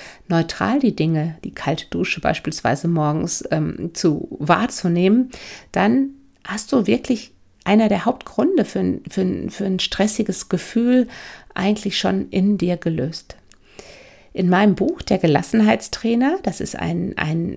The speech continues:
Selbstcoaching-Buch, das läuft über vierzig Tage, geht es genau über diese negativen Bewertungsmuster. Also immer wieder jeden Tag selber zu notieren mit besonderen Fragen, was ist der Auslöser für meinen Stress und warum oder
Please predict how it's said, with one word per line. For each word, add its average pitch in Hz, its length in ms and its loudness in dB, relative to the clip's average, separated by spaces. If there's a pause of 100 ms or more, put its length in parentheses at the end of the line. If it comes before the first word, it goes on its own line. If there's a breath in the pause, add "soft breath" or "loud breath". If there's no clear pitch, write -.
Selbstcoaching-Buch, 220 960 2
das - 180 -4
läuft 202 180 2
über 196 160 0
vierzig 285 460 -2
Tage, 208 340 0
geht 202 240 0
es - 220 -4
genau 165 440 2
über 180 280 0
diese 233 520 -2
negativen 185 840 0
Bewertungsmuster. 175 1120 -2 (580 loud breath)
Also 165 280 0 (100)
immer 262 320 6
wieder 190 180 2
jeden 254 420 0
Tag 180 420 -2
selber 262 420 2
zu - 180 -2
notieren 196 540 2
mit 220 160 2
besonderen 196 560 2
Fragen, 190 680 -2
was - 180 -8
ist - 200 -6
der 190 160 2
Auslöser 226 520 0
für 220 160 -2
meinen 202 220 0
Stress - 480 -2 (480 loud breath)
und 214 340 4
warum 269 500 4
oder 185 340 0